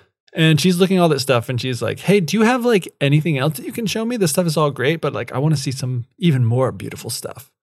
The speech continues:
And he's like, "Look, if you want more beautiful stuff, I know just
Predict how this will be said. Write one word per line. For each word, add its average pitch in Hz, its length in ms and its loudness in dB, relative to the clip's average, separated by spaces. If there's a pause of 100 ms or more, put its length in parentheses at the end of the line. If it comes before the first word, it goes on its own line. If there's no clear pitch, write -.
And 127 120 2
he's 123 180 2
like, 101 240 -6
"Look, 120 340 -4 (360)
if 143 140 -4
you 180 120 2
want 180 220 2
more 131 220 4
beautiful 120 320 -4
stuff, - 560 -10 (360)
I 147 80 6
know 156 340 4 (140)
just 123 640 -2